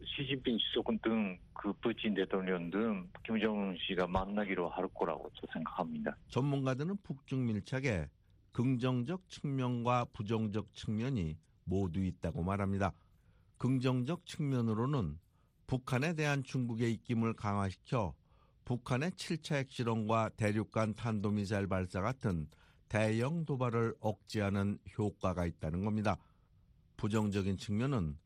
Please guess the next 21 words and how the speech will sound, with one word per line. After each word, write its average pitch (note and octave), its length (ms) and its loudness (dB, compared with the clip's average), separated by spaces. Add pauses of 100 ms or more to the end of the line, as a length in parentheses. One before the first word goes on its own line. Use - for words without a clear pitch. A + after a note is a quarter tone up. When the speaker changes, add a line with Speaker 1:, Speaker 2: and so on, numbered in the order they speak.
(360)
Speaker 2:
북중 C#3+ 520 -2
밀착으로 A#2 800 0
대북 A2 460 0
제재가 G#2 580 2
어려워지는 G2 680 0
것은 F#2 220 0
물론 G2 460 0 (360)
미중 A#2 580 0
대결 A#2+ 440 0
구도로 G2+ 420 0
인해 G#2 340 0 (480)
북한 C#3+ 380 0
핵 D#3+ 120 0
문제 B2+ 420 2
해결이 G#2+ 520 0
사실상 G2+ 840 0 (120)
불가능해진다는 F2 1040 0
겁니다. G#2 360 0 (800)
다시 F#2 480 0 (300)
조한범 F2 640 2
박사입니다. G2 600 0